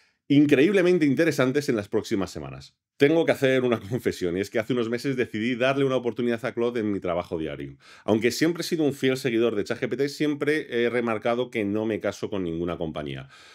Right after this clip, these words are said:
Al principio, bueno, pues fue por curiosidad, pero rápidamente me he dado cuenta de que había algo diferente en ese modelo. Mientras otros asistentes a veces divagan o se pierden en las instrucciones, Claude parece entender perfectamente qué es lo que necesito y cuándo.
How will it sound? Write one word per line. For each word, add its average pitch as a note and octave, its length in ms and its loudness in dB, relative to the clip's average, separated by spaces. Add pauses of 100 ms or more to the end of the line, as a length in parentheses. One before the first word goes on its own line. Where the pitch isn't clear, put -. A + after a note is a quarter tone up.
(120)
Al A#2 140 4
principio, F#3+ 480 0
bueno, B2+ 280 -8
pues F2+ 200 -10
fue A#2+ 200 0
por A#2 120 -2
curiosidad, A#2 480 0
pero C3 160 2
rápidamente E3+ 480 0
me C#3+ 100 4
he C#3 40 2
dado D3 180 0
cuenta C3 300 -2
de B2 160 -6
que A#2+ 100 0
había A2+ 260 2
algo A#2+ 240 0
diferente G#2+ 520 -2
en F#2+ 80 0
ese F#2 180 -8
modelo. D#2 380 -6 (260)
Mientras A#2 360 2
otros E3+ 180 -4
asistentes D3+ 640 -2
a F#2+ 60 0
veces A#2 280 -2
divagan A2+ 400 -2
o F2+ 60 -4
se F2+ 140 -6
pierden A2+ 340 -2
en F2+ 80 -4
las E2 140 -8
instrucciones, C3+ 580 -4 (340)
Claude F3+ 240 2
parece E3+ 280 0
entender D3+ 420 0
perfectamente C#3 800 -4
qué A#2+ 80 -2
es A2 100 -4
lo A2+ 140 0
que G#2+ 100 -4
necesito G2 380 -6
y E2 80 -2
cuándo. D2 380 -8